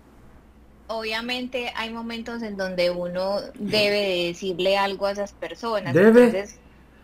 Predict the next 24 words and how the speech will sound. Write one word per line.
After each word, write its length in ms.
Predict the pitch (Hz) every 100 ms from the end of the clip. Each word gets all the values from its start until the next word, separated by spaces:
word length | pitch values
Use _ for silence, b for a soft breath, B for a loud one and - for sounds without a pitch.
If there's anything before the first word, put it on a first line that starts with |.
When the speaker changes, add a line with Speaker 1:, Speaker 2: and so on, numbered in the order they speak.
| - -
Speaker 2:
¿Y 120 | 147
en 120 | 131
dónde 300 | 127 135 147
dice 280 | 151 147 160
que 140 | - 135
debe? 480 | 151 135 110 - - - - - - - - - -
Speaker 1:
No, 280 | 277 120 123
Speaker 2:
¿Quiere? 0 |
Speaker 1:
porque 260 | 175 202
uno 200 | 285 262 262
tiene, 440 | 285 285 277 - - -
tiene 300 | 277 262 269
mensajes 720 | 277 247 226 240 208 226 226 -
que 180 | - 233
obviamente 600 | 190 185 202 208 214 208
esa 180 | 226 202
persona 520 | 196 196 185 175 175
está 340 | 190 214 190
como 220 | - 196 185
en 120 | 170
búsqueda 460 | 170 165 - 185 175
de 40 |
esos 180 | 165 180
mensajes 720 | 180 170 220 214 170 175 160